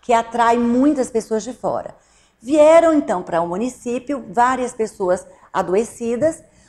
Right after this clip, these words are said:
num ambiente fechado, restrito, vários dias, num frio importante, um passando para outro,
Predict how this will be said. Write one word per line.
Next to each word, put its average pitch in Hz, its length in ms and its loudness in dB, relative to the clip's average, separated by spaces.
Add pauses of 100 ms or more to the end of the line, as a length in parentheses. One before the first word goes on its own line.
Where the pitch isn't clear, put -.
num 254 120 2
ambiente 214 420 -2
fechado, 226 680 0
restrito, 220 680 -4
vários 202 400 0
dias, 240 280 -4 (360)
num 302 220 4
frio 240 420 -4
importante, 214 920 -4
um 220 200 -2
passando 196 460 -6
para 262 220 0
outro, 269 420 4